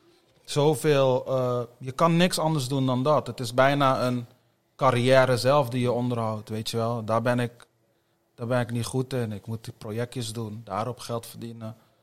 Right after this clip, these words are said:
projectje afsluiten. En, eh, ja, dat is wel een goede les voor me geweest, zeg maar. Eh, toen is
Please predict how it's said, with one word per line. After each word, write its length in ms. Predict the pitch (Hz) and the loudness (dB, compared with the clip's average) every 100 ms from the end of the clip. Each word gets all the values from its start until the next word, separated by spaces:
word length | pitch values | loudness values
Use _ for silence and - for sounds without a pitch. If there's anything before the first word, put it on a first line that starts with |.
| _ _ | _ _
projectje 440 | - 117 120 - | -8 -4 -2 -2
afsluiten. 680 | 104 120 - 131 117 113 120 - _ _ _ _ _ | -2 -2 -4 -4 -6 -8 -14 -16 _ _ _ _ _
En, 380 | - 127 123 120 | 0 2 4 2
eh, 420 | 120 120 113 117 113 - _ _ | 2 0 -2 -4 -6 -10 _ _
ja, 260 | - 147 107 | 0 2 2
dat 220 | 101 117 | 0 -2
is 80 | - | 2
wel 140 | 127 | 4
een 80 | 120 | 4
goede 260 | - 127 117 | 2 -4 -2
les 220 | 127 123 | -2 -2
voor 100 | - | -2
me 120 | 127 | -4
geweest, 360 | 120 117 110 107 | -4 -6 -6 -6
zeg 200 | 117 - | -8 -6
maar. 200 | 113 113 - _ _ _ _ _ _ _ _ | -6 -6 -10 _ _ _ _ _ _ _ _
Eh, 280 | 143 139 131 - _ _ _ _ _ | 2 4 2 -2 _ _ _ _ _
toen 220 | - 151 147 | 2 4 4
is 280 | 135 123 | 4 2